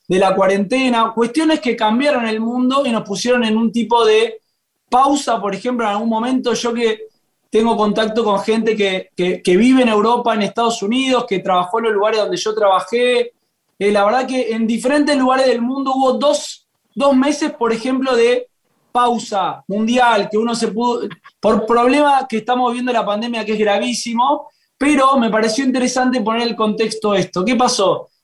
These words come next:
Estábamos en la cuarentena y en el último libro yo menciono el tema de las etiquetas como un tema que me parece importante entender cómo leer una etiqueta para que después cada uno tome una decisión informada de qué es lo que va a hacer.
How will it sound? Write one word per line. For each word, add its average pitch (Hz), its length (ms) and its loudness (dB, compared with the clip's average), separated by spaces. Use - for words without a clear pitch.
Estábamos 285 580 2
en 240 80 2
la 220 120 0
cuarentena 220 840 -2
y 220 180 0
en 220 80 2
el 233 100 0
último 262 400 2
libro 277 320 0
yo 262 220 -2
menciono 262 560 0
el 208 120 -2
tema 214 220 0
de 202 80 0
las 202 140 -4
etiquetas 226 680 -2
como 202 260 -2
un 214 100 2
tema 233 340 0
que 208 100 -2
me 190 120 -2
parece 202 320 -2
importante 214 880 0
entender 190 680 -2
cómo 285 320 4
leer 220 220 2
una 220 140 -4
etiqueta 247 640 -2
para 254 220 2
que 277 100 -2
después 294 320 0
cada 254 280 2
uno 254 260 -2
tome 247 200 -2
una 233 120 -2
decisión 220 300 -2
informada 196 520 0
de 160 100 -2
qué 160 60 -2
es 151 40 0
lo 143 100 -2
que 147 80 -4
va 139 60 -4
a - 20 -2
hacer. 131 320 -6